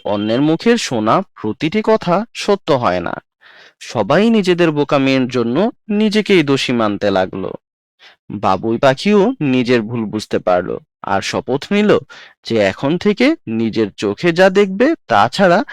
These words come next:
আর কিছুই সে বিশ্বাস করবে না। তাই ছোট্ট বন্ধুরা, আজকের গল্প থেকে আমরা কি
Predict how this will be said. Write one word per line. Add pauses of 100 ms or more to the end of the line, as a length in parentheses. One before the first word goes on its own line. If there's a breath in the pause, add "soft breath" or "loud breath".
(460 loud breath)
আর
কিছুই
সে
বিশ্বাস
করবে
না। (1080)
তাই (100)
ছোট্ট (120)
বন্ধুরা, (200)
আজকের
গল্প
থেকে
আমরা
কি